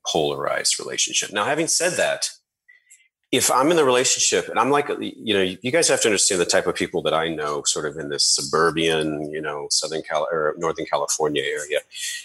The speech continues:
you know, there's just a lot of guys that have no opinions and they just defer to their wives all the time. You know, I, I saw a guy the other day at a, at a volleyball tournament and, you know, he just, I said, "Hey, where's your wife?" And he said,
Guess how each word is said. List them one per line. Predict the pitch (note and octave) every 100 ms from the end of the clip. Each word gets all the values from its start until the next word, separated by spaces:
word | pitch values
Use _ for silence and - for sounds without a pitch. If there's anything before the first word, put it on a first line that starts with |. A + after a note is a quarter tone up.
| - -
you |
know, | F#2
there's | F2+ F#2
just | - A#2+ B2+ -
a |
lot | A#2 G2+ G2+
of | F2+
guys | F2+ F2+ F2 E2+
that | -
have | - E2
no | D#2+ E2
opinions | F2+ - E2+ D2+ C2+ -
and | D2+
they | D#2
just | - - - -
defer | - - F2 E2+
to | -
their | D#2+ D2
wives | D2+ D2 D2 D2+
all | D2
the |
time. | - - C#2+ - _ _ _ _ _ _ -
You |
know, | D#2+ E2
I, | E2 -
I |
saw | E2 - G2
a | F#2
guy | F2+
the | F2
other | E2+ E2
day | E2+ E2
at | D#2+
a, | D2+ -
at |
a | E2
volleyball | E2 E2+ D#2+ D#2+
tournament | - E2+ D#2+ D#2+ D#2+
and, | D#2 D#2
you | E2+
know, | E2+
he | A2
just, | A#2+ -
I | A2
said, | - C#3+
"Hey, | D3
where's | D3 C3+
your | C#3
wife?" | D3+ - -
And | F#2
he |
said, | - F#2+